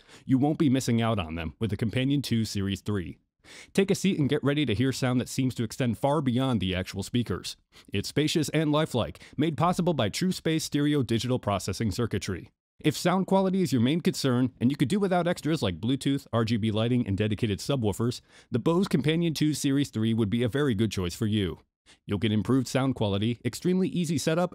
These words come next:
and great value for the money. If you're interested in updated pricing on any of the items mentioned in this video, be sure to check out the links below. Prices update on these products almost daily with sales and general price drops, so if you want to find the most updated information,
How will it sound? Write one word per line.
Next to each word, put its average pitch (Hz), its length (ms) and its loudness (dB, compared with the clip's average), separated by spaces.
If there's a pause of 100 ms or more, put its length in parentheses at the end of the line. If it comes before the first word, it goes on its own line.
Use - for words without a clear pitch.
and 170 220 0
great 143 220 0
value 120 320 2
for 104 120 -4
the 104 80 2
money. 107 340 0 (1000)
If 151 100 2
you're 175 80 2
interested 220 400 2
in 175 100 2
updated 165 380 2
pricing 107 380 2
on 107 100 0
any 156 220 2
of 139 80 0
the 127 160 2
items 120 280 2
mentioned 113 360 0
in 85 80 -2
this 87 140 -4
video, 107 340 0
be 139 100 0
sure 170 160 0
to 202 80 2
check 180 240 -2
out 175 120 0
the 156 80 0
links 160 220 0
below. 147 440 0 (360)
Prices 180 360 2
update 160 280 2
on 151 120 4
these 139 140 0
products 135 340 0
almost 147 340 0
daily 135 320 0
with - 160 -6
sales 123 380 0
and 101 100 0
general 113 320 0
price 120 260 -2
drops, 87 380 -4 (220)
so - 120 -4
if 87 80 -2
you 98 100 0
want 113 160 2
to - 20 -2
find 127 240 2
the 127 40 4
most 123 200 0
updated 143 420 0
information, 147 580 -2